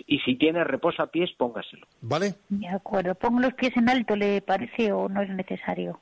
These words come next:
Speaker 1: Mm, hombre, siempre que pueda, muchísimo mejor.
Speaker 3: Ajá,
Speaker 1: Lo que
Speaker 3: vale,
Speaker 1: pasa
Speaker 3: bueno.
Speaker 1: que para, muchas veces es incómodo para
Speaker 3: Es
Speaker 1: teletrabajar.
Speaker 3: incómodo para trabajar,
Speaker 1: Claro,
Speaker 3: efectivamente.
Speaker 1: claro.
Speaker 3: Vale,
Speaker 2: Muy bien.
Speaker 3: doctor, ¿y esto lo hago dos veces al día o, o, o
Speaker 1: Pues,
Speaker 3: cada
Speaker 1: hombre,
Speaker 3: cuánto?
Speaker 1: lo del ungüento amarillo yo me lo haría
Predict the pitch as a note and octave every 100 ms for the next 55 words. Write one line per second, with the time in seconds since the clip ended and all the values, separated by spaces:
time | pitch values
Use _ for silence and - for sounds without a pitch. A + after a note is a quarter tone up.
0 | _ _ - A2+ - C3+ C#3+ D#3 C3+ -
1 | B2+ A2+ A#2+ B2+ A#2 A#2+ C#3 C3+ C3 A2+
2 | G#2 G#2 F#2+ E2+ B2+ - - _ _ _
3 | G3 F3+ F3 F#3 - - F#3 F3 - A2+
4 | - A#2 A2+ B2 B2+ B2 B2 B2 A#2 C#3
5 | C3+ B2 A2+ B2 A#2 G#2 G#2 F#2 A#3+ -
6 | G#3+ G#3+ G3+ G3+ G3 F#3+ F3+ F3 F3+ -
7 | F#3 G3+ F#3+ - - F#3+ F3 F#3+ F3 E3+
8 | - - - - - F#3+ B2+ - G3+ F#3+
9 | A#3 - B3 B3 B3+ A#3+ G#3+ B3 B3 B3+
10 | B3 C4 B3 F3+ F3+ F3 F3 F#3+ G3+ -
11 | G#3 G3 F#3+ F#3+ - F#3+ F#3+ C3+ - D3
12 | - C3+ B2+ C3 C3 C3 D#3+ E3 F#3 F3+
13 | F#3+ G3 F#3 F3+ F3 D#3+ C#3+ A#2+ G2+